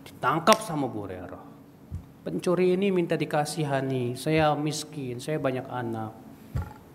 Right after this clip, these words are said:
Akhirnya di-, dilepaskan oleh Abu Hurairah. Kemudian Rasulullah bertanya, "Ya Abu Hurairah, tadi malam apa yang kamu lakukan dengan tawananmu itu?"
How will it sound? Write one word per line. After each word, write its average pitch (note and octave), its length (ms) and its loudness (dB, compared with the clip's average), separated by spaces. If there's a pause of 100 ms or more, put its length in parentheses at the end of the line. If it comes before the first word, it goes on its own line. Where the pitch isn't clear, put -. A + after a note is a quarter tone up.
(160)
Akhirnya A2 800 -2
di-, A2 100 -8 (300)
dilepaskan A2 760 -2
oleh G2 160 -6
Abu F#2+ 160 -6
Hurairah. F#2+ 400 -6 (1600)
Kemudian B2+ 720 0
Rasulullah A#2+ 560 0
bertanya, A#2+ 320 -2
"Ya A2+ 160 -2
Abu A2 160 0
Hurairah, A#2 480 2
tadi A2 240 -4
malam B2+ 400 0 (480)
apa A2 160 -10
yang C#3 80 0
kamu C#3 240 -2
lakukan C#3 480 0
dengan C3+ 400 -2
tawananmu C3+ 480 2
itu?" C#3+ 160 -6